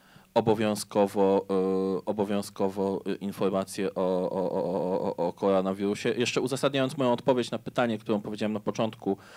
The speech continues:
ja po prostu boję się, że w sytuacjach, kiedy zaczynamy robić listę wyjątków od wolności słowa, to ta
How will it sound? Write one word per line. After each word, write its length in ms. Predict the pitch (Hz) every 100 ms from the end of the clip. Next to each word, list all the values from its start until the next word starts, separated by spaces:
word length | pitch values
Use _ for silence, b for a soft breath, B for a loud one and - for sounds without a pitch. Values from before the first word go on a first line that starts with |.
| B B B - -
ja 180 | 107
po 60 | 113
prostu 280 | 123 - 131
boję 280 | 127 131 127
się, 200 | - 117
że 100 | 113
w 60 |
sytuacjach, 540 | - - 120 120 120 -
kiedy 200 | 123 113
zaczynamy 640 | 113 - 123 120 113 110
robić 380 | 107 107 110 -
listę 280 | 113 - 110
wyjątków 600 | 117 117 117 117 104 107
od 80 | 104
wolności 520 | 110 104 104 - 107
słowa, 440 | - 117 113 110
to 140 | 104 107
ta 300 | 113 110